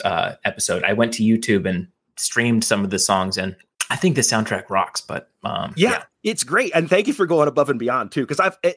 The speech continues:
Speaker 2: I've had people that <laughs> I've had guests before who were like, "Couldn't find it on Spotify. I don't remember that song." And it's like, "It's on YouTube." <laughs> Like, you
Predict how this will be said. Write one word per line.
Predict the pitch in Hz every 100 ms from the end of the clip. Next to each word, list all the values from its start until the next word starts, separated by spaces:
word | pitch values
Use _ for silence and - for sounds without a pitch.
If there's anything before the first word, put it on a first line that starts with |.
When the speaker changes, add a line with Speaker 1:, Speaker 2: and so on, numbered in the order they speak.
| 202 208
Speaker 2:
I've | 185
had | 190 285 247
people | 226 170
that | 156
<laughs> | - - - - - -
I've |
had | 196 214
guests | 202 -
before | - - 160 127
who |
were | 123
like, | 101 -
"Couldn't | 165
find | 165 156
it | 143
on | 131
Spotify. | 151 135 127 110
I | 107
don't | 117
remember | 120 117 110
that | 98 95
song." | 104 92
And | 90
it's | 95
like, | 107
"It's | 165 226
on | 247
YouTube." | 160 147 92 -
<laughs> |
Like, | -
you | -